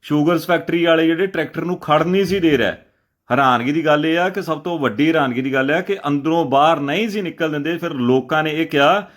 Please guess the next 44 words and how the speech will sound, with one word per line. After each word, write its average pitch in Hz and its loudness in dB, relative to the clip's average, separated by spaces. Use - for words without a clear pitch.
ਕਿ 170 -4
ਅਸੀਂ 175 -4
ਆਪਣੀ 156 -2
ਜਿਹੜੀ 143 4
ਡੈੱਡ 131 2
ਬਾਡੀ 160 0
ਆ 175 0
ਉਹ 180 -2
ਸੜਕ 151 -4
ਚੋਂ 160 -6
ਓਨਾ 135 -2
ਚਿਰ 139 -2
ਨਹੀਂ 139 -2
ਚੁੱਕਣੀ, 139 -4
ਤੇ 127 0
ਰੌਲਾ 123 4
ਜ਼ਿਆਦਾ 127 2
ਪੈਣ 123 -2
ਤੋਂ 123 -6
ਬਾਅਦ 117 -2
ਆ 117 0
ਜਿਹੜਾ 104 0
ਵਾ 104 0
ਉਹ 147 -2
ਉਥੋਂ 151 2
ਨੌਜਵਾਨਾਂ 160 2
ਨੇ, 104 -4
ਆਹ 131 2
ਦੇਖੋ, 143 -2
ਪੀਸ 180 -4
ਪਿਆ 180 4
ਆ 139 4
ਬਲੈਕ 123 -2
ਕਲਰ 131 -4
ਦਾ, 120 -2
ਜੋ 123 -2
ਤਸਵੀਰ 135 -2
ਦੇ 139 0
ਵਿੱਚ 139 -4
ਸਪ-, 135 -10
ਸਾਫ਼ 175 2
ਦਿਖਾਈ 131 0
ਦੇ 104 0
ਰਿਹਾ। 117 -2